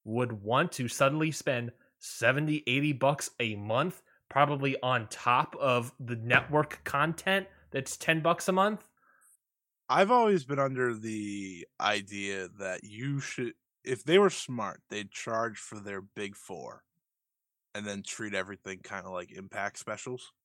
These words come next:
Speaker 2: like Impact does.
Speaker 1: Yes.
Speaker 2: In that those are all free on, like, if you stream, if you pay for their streaming service, you get them. But, like, if I had to pay extra money for WrestleMania, I'd get it, right?
Speaker 1: Yeah.
Speaker 2: Like, it's WrestleMania or
Speaker 1: People will still
Speaker 2: Royal
Speaker 1: buy
Speaker 2: Rumble.
Speaker 1: WrestleMania, yeah.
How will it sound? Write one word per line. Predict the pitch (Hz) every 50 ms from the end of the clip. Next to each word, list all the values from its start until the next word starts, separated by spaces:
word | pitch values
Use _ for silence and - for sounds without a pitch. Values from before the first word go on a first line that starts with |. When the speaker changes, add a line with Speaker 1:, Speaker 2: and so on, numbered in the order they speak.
| _ - _
Speaker 2:
like | - 113 90
Impact | 98 98 95 - 117 107 107 -
does. | - 120 123 135 - - -
Speaker 1:
Yes. | - 165 135 - - - - - _ _ _ _ _ _ _ -
Speaker 2:
In | 120 120 120
that | 117 107 104 101 - _ _
those | 110 107 113 113 110 107 110
are | 113 107
all | 104 98 98 95
free | - - - 104 101 101 104 107
on, | 104 95 98 98 95 - _ _ -
like, | 104 98 92 98
if | 101 95 101
you | 104 101
stream, | - - - - 98 101 104 98 -
if | - 127 110
you | 135 160 170 185 185 185 185 180 175 - -
pay | - 151 151
for | 139 - 139
their | 127 127 123
streaming | 113 - - 113 113 107 104 101
service, | - - 101 98 95 95 95 -
you | 104 95
get | 87 - 90 - _
them. | - - - - _ _ - - _ _ _ _ -
But, | 135 131
like, | 127 127 120 117 101 - _ _ _ _ _ -
if | 139 131
I | 147 147 151
had | 160 170 165 135
to | 139
pay | - 170 151 135
extra | 127 131 - - - 131
money | 120 123 120 120
for | 117 - - 120
WrestleMania, | 110 104 - - 110 107 104 107 110 117 123 123 127 123 _ -
I'd | 101 98 98 -
get | 120 120 107 110
it, | 123 - _ _ _ _ _ _ -
right? | - 107 110 117 - -
Speaker 1:
Yeah. | 190 220 180 - - - -
Speaker 2:
Like, | - 107 92 - - _ _ -
it's | - 139 131 -
WrestleMania | 113 127 127 123 - - 127 113 107 104 104 104 104 113 123
or | 123
Speaker 1:
People | - 190 196 185 185 170
will | 160
still | 143 107 113
Speaker 2:
Royal | 113 107
Speaker 1:
buy | 110 113 104
Speaker 2:
Rumble. | 101 101 101 101 - 101
Speaker 1:
WrestleMania, | 95 90 - - - -
yeah. | 92 -